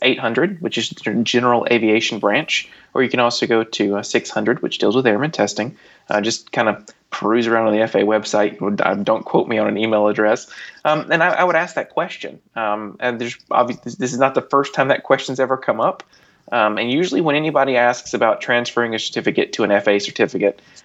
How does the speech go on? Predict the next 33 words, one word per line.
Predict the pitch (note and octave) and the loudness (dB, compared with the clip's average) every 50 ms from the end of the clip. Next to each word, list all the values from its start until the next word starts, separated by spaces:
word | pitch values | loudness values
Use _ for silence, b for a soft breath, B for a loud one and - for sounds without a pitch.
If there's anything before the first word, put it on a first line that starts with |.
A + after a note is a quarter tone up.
| b b b | b b b
um, | - G#2 G#2 G2+ G2+ F#2+ F#2+ - - _ _ _ _ - - - | 0 2 2 2 0 -2 -6 -8 -12 _ _ _ _ -14 -6 0
I, | - A#2 A#2 G#2 - - - - | 0 2 2 0 -2 -8 -8 -4
I'm | - - B2 | -2 0 2
not | A#2+ A2+ A#2 A#2 | 2 2 2 2
gonna | B2 B2 A#2 | 2 2 2
know | A#2+ A#2 | 2 2
the | G#2+ A2 A2+ | 0 2 2
answer | C3+ D#3+ D3 - - D#3 | 2 0 0 0 -2 -2
to | D3 | 0
that, | C3+ D3+ D#3 D3+ - - A#2+ | 2 2 2 0 0 -2 0
but | - | 0
I | B2+ A#2 | 0 2
know | B2 B2 | 2 0
where | B2 B2 A#2 | 2 2 0
the | A2+ A2 | 0 -2
answer | A2+ A2+ A2 - G#2 | -4 -6 -6 -8 -8
can | G#2+ - A2 - | -8 -6 -6 -6
be | F#2+ | -6
found. | F2+ - - A#2 A#2 A2+ A2+ G#2+ G2+ - b b b b b b b - | -2 0 2 2 4 4 2 0 -2 -6 b b b b b b b -2
Um, | G2+ G#2 G#2+ G#2 G2+ F#2+ - | 2 4 4 4 2 0 -2
and | - G#2 G2+ G2+ | -2 0 0 2
that's, | G#2 G#2 G#2 - - - | 0 0 -2 -4 -4 0
uh, | G#2+ G#2 G2+ G2+ G2 - | 2 2 2 2 2 2
that's | G#2+ A2 - - | 0 0 0 0
one | A#2+ A#2+ A#2 | 2 2 2
of | A2+ | 2
the | G#2+ A2 | 2 0
things | G#2 - A2+ A2 G#2+ G2+ F#2+ - | 0 -2 -2 -4 -4 -4 -4 -2
the | - G#2+ G#2+ | 0 2 2
F | A2 A2 - | 2 4 2
A | |
A | G2+ | 2
website | G2+ G2+ G2 F#2+ - - G#2+ G#2 - | 4 4 2 2 2 2 2 2 0